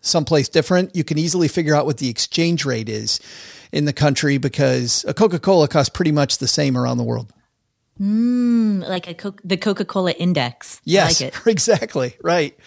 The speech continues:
Speaker 1: He's like, "You just wanna, you just wanna know what, what something costs?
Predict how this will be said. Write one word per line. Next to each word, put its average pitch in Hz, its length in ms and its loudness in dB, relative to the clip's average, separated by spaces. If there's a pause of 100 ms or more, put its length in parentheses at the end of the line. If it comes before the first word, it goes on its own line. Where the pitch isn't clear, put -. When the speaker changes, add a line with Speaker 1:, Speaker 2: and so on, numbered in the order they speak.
(160)
Speaker 1:
He's 160 200 -4
like, 151 180 2
"You 147 40 -6
just 156 160 0
wanna, 156 360 2
you 156 100 -2
just 156 140 2
wanna 147 160 0
know 143 200 2
what, 143 280 2
what 139 200 -2
something 143 280 -2
costs? 139 360 0